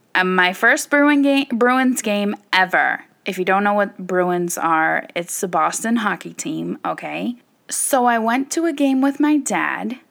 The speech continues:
It was so lit, okay? M-,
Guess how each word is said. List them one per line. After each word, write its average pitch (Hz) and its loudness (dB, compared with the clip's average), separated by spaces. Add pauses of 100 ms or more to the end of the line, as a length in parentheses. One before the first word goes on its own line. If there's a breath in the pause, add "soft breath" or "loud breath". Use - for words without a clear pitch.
(140)
It 190 2
was 208 -2 (840)
so 208 2
lit, 185 0
okay? 190 0 (320)
M-, 254 2